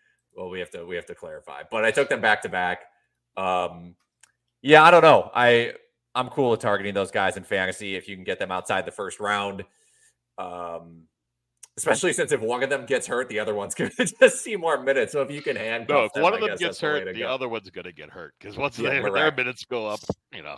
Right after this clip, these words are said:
Speaker 1: And then it's
Speaker 2: Wow.
Speaker 1: Westbrook season, or, uh,
Speaker 2: <laughs>
Speaker 1: Patrick Beverley's gonna run the offense once Westbrook gets traded. I don't know, man.
Speaker 2: I love,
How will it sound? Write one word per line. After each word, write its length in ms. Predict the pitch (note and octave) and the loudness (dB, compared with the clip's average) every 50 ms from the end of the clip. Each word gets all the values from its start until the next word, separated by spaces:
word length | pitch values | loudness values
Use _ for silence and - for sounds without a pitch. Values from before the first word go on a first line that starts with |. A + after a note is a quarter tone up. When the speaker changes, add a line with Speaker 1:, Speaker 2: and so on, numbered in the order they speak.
| - - - | -14 -12 -12
Speaker 1:
And 160 | E2+ F#2+ G#2 | -10 -2 0
then 100 | B2+ B2+ | 2 2
it's 100 | B2+ - G#2+ | 2 2 4
Speaker 2:
Wow. 60 | C3+ | 6
Speaker 1:
Westbrook 400 | F3 G3 - G#2+ - F#3+ C3 A2+ | 6 6 4 4 4 4 4 4
season, 520 | A#2 D3+ C3 A#2+ G2 G2+ F#2+ F2 E2+ - _ _ _ _ - - - - - - A2 | 2 -2 -2 -4 -2 -2 -4 -4 -6 -10 _ _ _ _ -6 -6 -6 -6 -6 -4 0
or, 260 | A2 A#2 A#2 A#2 - | 2 2 4 4 4
uh, 380 | A2+ A2 A2 G#2+ G#2+ G#2 G#2 - - | 4 2 2 2 2 2 2 0 -2
Speaker 2:
<laughs> 1300 | - - - B3+ - _ - - A#3+ - _ - - - _ _ - B3 - _ _ _ - - _ _ - | -2 0 -2 -2 -2 _ -4 -4 -4 -4 _ -16 -16 -16 _ _ -10 -10 -10 _ _ _ -14 -14 _ _ -4
Speaker 1:
Patrick 480 | - D#3 D#3 D#3+ - F3+ E3 A#2 G#2+ | 0 2 2 4 4 2 0 0 0
Beverley's 500 | - C3+ C#3+ D3 D#3+ D3 B2 A#2+ A#2 A2 | 2 2 2 4 4 2 2 0 -2 0
gonna 200 | A#2 A#2 A2 G#2 | -2 -2 -2 0
run 220 | G2 G#2 A#2 A#2 A#2 | -2 -2 -2 -2 -2
the 100 | A#2+ A#2 | -2 0
offense 460 | A2 A#2+ B2+ B2 - - G#2 F#2 - - | 2 4 2 2 0 -4 -8 -8 -8 -8
once 220 | - - G2+ - - | -10 -10 -6 -6 -4
Westbrook 460 | - G2 G2 A#4 A4+ - - - - | -2 -2 -2 -4 -4 -8 -8 -6 -4
gets 200 | G#4 - - - - | -6 -6 -6 -10 -8
traded. 420 | - - G2 F#2+ F2+ E2+ E2 - - _ _ - - _ _ _ _ - - _ _ _ _ - - _ _ _ _ - - _ _ - | -6 -4 -4 -4 -4 -4 -6 -8 -8 _ _ -20 -20 _ _ _ _ -14 -14 _ _ _ _ -20 -20 _ _ _ _ -20 -20 _ _ -10
I 160 | F#2+ F#2+ G2+ F#2+ | -6 -4 -2 -2
don't 140 | F2 E2 E2+ | -4 -6 -8
know, 160 | E2+ E2+ E2 | -12 -14 -14
man. 200 | E2 D#2+ D#2+ D#2+ D#2 - _ _ _ _ _ _ _ - | -14 -16 -18 -18 -20 -20 _ _ _ _ _ _ _ 2
Speaker 2:
I 120 | B2 C#3 D3 | 6 6 8
love, 340 | D3+ D#3+ E3+ F#3 F#3+ E3+ | 8 8 8 8 8 6